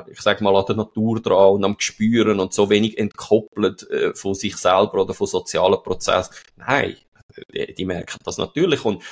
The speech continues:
dort sind Kinder sehr oft <laughs> viel realistischer <laughs> als ihre Eltern in der Einschätzung, was eigentlich gut ist für das familiäre System und was nicht. Ähm,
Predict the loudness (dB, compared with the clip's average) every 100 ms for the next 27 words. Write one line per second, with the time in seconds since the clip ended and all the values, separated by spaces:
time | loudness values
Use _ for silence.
0 | -2 0 0 -2 -6 -6 -2 -2 -2 0
1 | 0 4 2 2 -4 -6 -4 -6 -6 -12
2 | -14 -16 -20 _ _ -4 0 4 4 2
3 | 0 -4 -2 -2 0 2 2 2 -2 -2
4 | -2 2 2 0 -2 -2 -2 -2 -2 -2
5 | 2 2 2 0 -2 0 2 2 0 -2
6 | -2 -2 -2 -4 -4 -2 -2 0 -2 -2
7 | -4 -2 0 -2 -6 -4 -2 -2 -2 -2
8 | 0 0 0 -2 -12 -20 -20 -12 -2 0
9 | 0